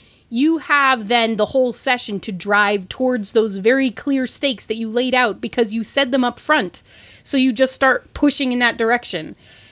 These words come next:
And, um, you eliminate a lot of the fluff that you get if you're, like,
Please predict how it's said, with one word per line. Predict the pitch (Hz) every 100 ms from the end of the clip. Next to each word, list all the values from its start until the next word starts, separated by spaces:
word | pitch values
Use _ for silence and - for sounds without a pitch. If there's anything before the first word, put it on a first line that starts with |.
| _
And, | - 214 208
um, | 208 196 202 214
you | 233 233
eliminate | 220 240 240 226
a | 208
lot | 208 208
of | 196
the | 185
fluff | - - 262 202 - - - - _ _
that | 202 220 -
you | 202 208 202 185 180
get | 226 202 160
if | 208
you're, | 214 208
like, | 202 196 190